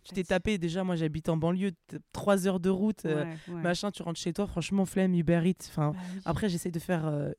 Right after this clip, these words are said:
Speaker 1: j'arrête. Donc maintenant, je reprends le temps de cuisiner, surtout pour mes enfants et tout.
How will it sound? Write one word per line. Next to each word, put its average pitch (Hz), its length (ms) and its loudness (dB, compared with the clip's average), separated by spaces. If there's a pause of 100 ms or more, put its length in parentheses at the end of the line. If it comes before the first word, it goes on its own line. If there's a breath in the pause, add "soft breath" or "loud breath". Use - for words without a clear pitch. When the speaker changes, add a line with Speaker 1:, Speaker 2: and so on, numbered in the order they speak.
(480)
Speaker 1:
j'arrête. 185 500 2 (240 loud breath)
Donc - 160 -10
maintenant, 180 200 2
je 175 120 -4
reprends 190 340 0
le 208 60 -6
temps 202 340 -6
de - 80 -14
cuisiner, 170 420 -10
surtout - 280 -14
pour 170 140 -8
mes 160 200 -2
enfants 160 240 -4
et 160 100 -2
tout. 214 180 -10